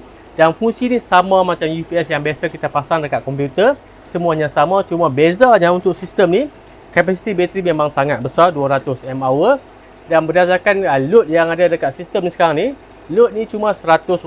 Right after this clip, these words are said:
watt saja. Jadi dengan bateri dua ratus M hour ni terdapat dalam dua ribu watt hour lebih. Jadi sistem ni boleh backup pump yang ada dekat sini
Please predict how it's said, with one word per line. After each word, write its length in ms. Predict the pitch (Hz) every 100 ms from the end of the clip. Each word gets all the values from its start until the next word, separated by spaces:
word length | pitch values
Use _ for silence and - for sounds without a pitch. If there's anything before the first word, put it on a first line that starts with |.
| 156
watt 280 | 147 143 -
saja. 400 | 135 131 220 294 - - - 151
Jadi 240 | 170 226
dengan 240 | 208 208
bateri 400 | 180 180 180 226 214
dua 280 | 185 175 175
ratus 240 | 190 180
M 160 | 170 156
hour 280 | 170 175
ni 40 | 185
terdapat 400 | 165 165 185 147
dalam 160 | 147
dua 240 | 139 147 147
ribu 400 | 139 156 143 143
watt 80 | 117
hour 320 | 127 135 131 127
lebih. 320 | 127 262 285 - - - - 135
Jadi 320 | 165 233 220
sistem 320 | 190 - -
ni 120 | 233 202
boleh 400 | 147 185 214 165
backup 440 | 175 180 220 -
pump 240 | 180 185 185
yang 200 | 180 165
ada 120 | 165
dekat 200 | 160 131
sini 280 | 165 185